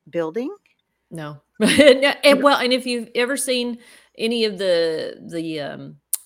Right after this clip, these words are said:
Speaker 2: versions of The Stand, there's a pretty good scene at one of the characters going, is trapped. I think one of the characters is in a jail cell when this plague happens, or if you, you know, watch The Walking Dead, the season that they go to the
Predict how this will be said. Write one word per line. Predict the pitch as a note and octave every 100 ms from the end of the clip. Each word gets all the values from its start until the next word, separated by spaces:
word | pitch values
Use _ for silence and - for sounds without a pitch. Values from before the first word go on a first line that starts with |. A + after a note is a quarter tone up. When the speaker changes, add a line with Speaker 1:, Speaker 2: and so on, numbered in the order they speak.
| _ -
Speaker 2:
versions | F3+ F#3 F#3+ G3 F3+
of | F3 D3
The | E3
Stand, | - F3+ F3 F#3+ G3+ G3 -
there's | F3+ F3 E3+
a | D#3 C#3+ - _ _ _ _ _
pretty | A#3 A3
good | F3 D#3+
scene | - F#3 F3+ F3
at | C#3+ - _ _ _ _ _ _ _
one | E3+ D#3
of | D3+
the |
characters | D3 E3 F3 E3+ - D3+ D3+ -
going, | - D#3 D3+ D#3 C#3 -
is | F#3+ -
trapped. | - - B3+ -
I | G3+
think | B3+ A#3+
one | G#3 G3+
of | F#3+
the | F#3
characters | G#3+ G#3 G#3 E3+ E3 -
is | E3 G3 G3 -
in | - F3+
a | E3+
jail | D#3 F#3 A3 E3+
cell | - B2 F2 B1 - _ _ _
when | - F3
this | E3+ E3
plague | - G3+ G#3 G3
happens, | E3 C#3 C3+ - C#3 D3+
or | D#3+
if | E3
you, | E3 D#3 -
you | F3+
know, | C#3
watch | C#3 D#3 C#3 -
The | D3+
Walking | D#3 D#3 D#3 D3
Dead, | D3+ D3+ C#3+
the |
season | D3+ - D3 D3 C#3+
that | C#3+ C#3
they | D3
go | C#3+ D3+ D3+
to | D3
the | C#3 C#3+ D3+